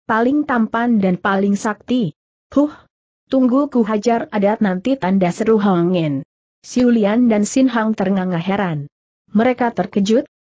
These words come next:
mendapatkan kenyataan bahwa Gila Huat Kong sebenarnya adalah seorang gadis. Dan bahkan kini menanta Fibu,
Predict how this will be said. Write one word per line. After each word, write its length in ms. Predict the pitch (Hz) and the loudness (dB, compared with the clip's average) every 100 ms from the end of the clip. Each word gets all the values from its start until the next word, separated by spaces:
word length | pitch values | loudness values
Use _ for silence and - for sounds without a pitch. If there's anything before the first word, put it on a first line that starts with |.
| - | -2
mendapatkan 880 | 185 190 196 170 - 170 190 190 190 | 0 2 2 -2 -6 -6 -4 -4 0
kenyataan 720 | 196 190 185 190 190 220 208 | 0 0 -2 -4 -2 0 0
bahwa 320 | 180 170 160 | 2 0 0
Gila 400 | 175 185 202 226 | 0 0 0 2
Huat 320 | 262 262 - | 0 0 -4
Kong 240 | 208 170 165 | -4 -2 -2
sebenarnya 720 | 233 196 175 156 175 214 233 | 0 2 0 0 0 0 -2
adalah 520 | - 214 185 175 165 | -2 0 0 0 -4
seorang 500 | - 139 185 202 240 | -6 -4 -2 0 0
gadis. 540 | 220 202 202 160 147 - _ _ _ - | 2 2 2 0 -2 -12 _ _ _ -4
Dan 300 | 180 190 208 | 0 0 0
bahkan 500 | 190 - 202 190 190 | -2 -4 -4 -2 -2
kini 340 | - 208 196 | 0 2 2
menanta 640 | 185 190 190 196 208 175 170 - | 2 2 2 0 -2 -4 -6 0
Fibu, 540 | 240 202 202 196 | 2 2 2 0